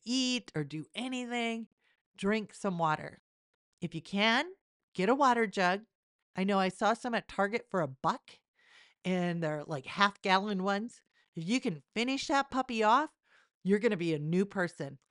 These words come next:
I gave one of these jugs to a friend of mine. She was,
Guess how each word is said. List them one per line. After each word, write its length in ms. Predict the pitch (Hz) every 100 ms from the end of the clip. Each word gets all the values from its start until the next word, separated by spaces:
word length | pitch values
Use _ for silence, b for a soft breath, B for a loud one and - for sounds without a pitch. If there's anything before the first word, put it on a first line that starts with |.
| b b b b 196
I 60 |
gave 240 | 196 226 208
one 160 | 208
of 80 | 208
these 240 | 202 190
jugs 340 | - 185 175 -
to 140 | 202
a 60 | 156
friend 260 | - 185 196
of 80 |
mine. 280 | 190 190 196
She 220 | 196 180
was, 520 | 160 143 147 147 -